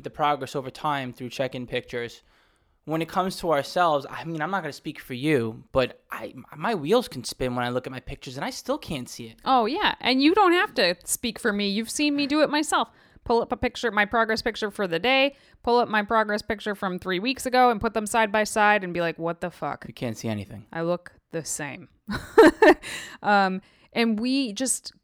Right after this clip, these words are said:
Speaker 2: human beings, you just can't look at yourself objectively the way somebody else can look at you. Also, it's nice to have a trained eye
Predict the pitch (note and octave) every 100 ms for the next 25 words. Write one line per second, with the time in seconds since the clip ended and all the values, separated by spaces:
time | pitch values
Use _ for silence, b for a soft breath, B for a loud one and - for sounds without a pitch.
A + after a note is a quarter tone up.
0 | _ - C4+ C#4+ C#4 D#4 C#4 B3 C4 F4
1 | - F4 D#4+ C4+ D#4+ G4+ D#4 C4+ A3+ A3+
2 | G3+ C#4 - F#4 G#3+ F3+ C3 E3+ _ A3
3 | A3+ A3+ - A#3 G3 F#3 F#3+ - - D#3+
4 | D3+ E3+ - A2 F#3+ - b b - A3
5 | - F#3+ F3 F3+ G3+ G3+ G#3 G3+ G3 F3
6 | - F#3 F3 E3 D3+ B2 -